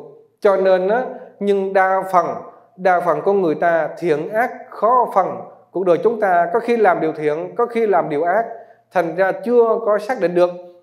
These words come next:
Do vậy mà chúng ta tồn tại với một dạng thân trùng ấm. Thân trùng ấm, đây là tiền ấm, chuẩn bị đầu thai. Đoạn giữa đó gọi là trung, và sau khi đã đầu thai rồi gọi là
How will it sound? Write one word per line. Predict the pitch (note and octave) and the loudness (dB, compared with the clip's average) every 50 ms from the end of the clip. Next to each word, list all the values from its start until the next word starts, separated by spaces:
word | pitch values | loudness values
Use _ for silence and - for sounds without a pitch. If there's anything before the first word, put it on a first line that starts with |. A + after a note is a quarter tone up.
| _ - | _ -4
Do | D3+ F#3+ G#3 G#3 | 0 2 2 2
vậy | F3+ D#3 C#3+ C3 C3+ D3 D#3 - - - - - | 2 0 0 0 0 -2 -6 -10 -14 -20 -18 -10
mà | D3+ D#3+ D3 C3+ | -4 -4 -4 -2
chúng | - - G3 A3+ G#3 | 0 -2 -2 0 2
ta | F#3 E3 D3+ | 2 0 0
tồn | D3 - F3+ E3+ D#3+ D3+ C3+ | 0 0 0 0 0 0 -2
tại | C#3 C3 B2+ B2+ C3 | -2 -2 -2 -4 -4
với | C3+ E3+ A3 | -4 -4 -2
một | A3 F#3 C#3+ C3+ C#3+ | -2 -2 -2 -2 -2
dạng | C3 A#2 A2 A#2+ B2 - | -4 -4 -4 -6 -8 -4
thân | F3+ E3+ D3+ C#3 C3 - | -4 -4 -4 -6 -10 -8
trùng | D#3+ C#3+ C#3 - | -8 -8 -6 -6
ấm. | D3+ D3+ E3 F3+ F#3 F#3 - _ _ _ _ _ _ _ _ _ _ _ _ _ _ | -8 -10 -10 -10 -14 -18 -20 _ _ _ _ _ _ _ _ _ _ _ _ _ _
Thân | - G#3+ A3 G#3+ G3+ | -4 -2 -2 0 -2
trùng | G3+ G3 | -2 0
ấm, | G3+ G#3 B3 C#4 C4 - - - - | 0 0 -2 -2 -6 -12 -16 -12 -4
đây | - G3 G3+ G3 G3 | 0 2 2 2 2
là | F3 D#3 - - | 2 0 -2 0
tiền | G#3 G#3 F#3 E3 E3 | 2 2 2 2 2
ấm, | F3 F3 G#3+ C4 D4 C#4 - - - - - _ _ _ _ _ _ _ - | 0 0 0 0 -4 -10 -12 -16 -20 -20 -20 _ _ _ _ _ _ _ -2
chuẩn | G#3+ B3+ C#4 A#3+ | 0 0 2 2
bị | F3+ E3+ | 2 4
đầu | E3+ E3 F3 E3+ | 2 2 0 0
thai. | E3 F#3 F3+ F3+ F3 F3 - - - - - _ _ _ | -2 -2 -2 -2 -2 -6 -10 -16 -20 -20 -20 _ _ _
Đoạn | - D#3+ E3 F#3 F#3 E3+ | -2 0 0 0 0 0
giữa | E3+ E3 G3 | -2 0 0
đó | G#3 G#3+ A#3 C4 B3+ | 0 0 0 0 -2
gọi | F#3 D#3 D3 | -2 -2 -2
là | C#3 - - - | -2 -2 0 2
trung, | C4 B3+ B3 A#3 G3+ - - - - - _ - | 2 2 2 0 -6 -8 -12 -18 -20 -20 _ -18
và | - C#3+ D#3+ E3 D#3+ - - | -12 -6 -2 0 0 0 0
sau | - - A#3+ A#3 | 0 2 2 2
khi | G#3 A3+ G#3+ G3+ G3+ | 2 2 2 2 2
đã | G3 D#3 D#3 D3 D#3+ G3+ B3 - | 2 0 0 0 0 0 0 2
đầu | F3+ D#3+ D#3 | 0 0 0
thai | D#3+ G#3 G#3+ G3+ | 2 0 0 2
rồi | F#3 E3+ D3+ C#3 | 2 0 0 -2
gọi | B2+ C#3+ C#3+ D3+ | -2 -4 -4 -4
là | D3 C3+ | -4 -6